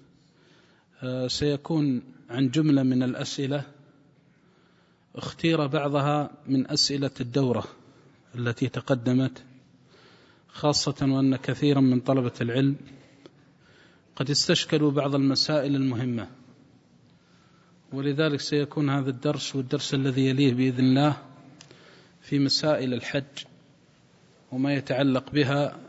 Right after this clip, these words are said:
واختارها بعض الإخوة ورتبها على حسب الأبواب التي أخذناها في دورة المناسك، لعلها تكون بإذن الله مكملة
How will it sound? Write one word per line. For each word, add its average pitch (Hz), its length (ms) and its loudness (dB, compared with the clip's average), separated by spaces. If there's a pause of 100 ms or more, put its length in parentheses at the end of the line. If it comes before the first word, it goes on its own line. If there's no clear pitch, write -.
(120)
واختارها 135 1200 0 (760)
بعض 127 200 -4
الإخوة 135 540 -6 (1120)
ورتبها 135 760 -2
على 135 220 2
حسب 151 400 0 (320)
الأبواب 127 460 2
التي 127 340 2
أخذناها 127 720 2 (1120)
في 131 100 2
دورة 135 380 4
المناسك، 123 760 -2 (720)
لعلها 135 480 0
تكون 127 540 0
بإذن 120 240 -4
الله 123 260 0
مكملة 131 640 2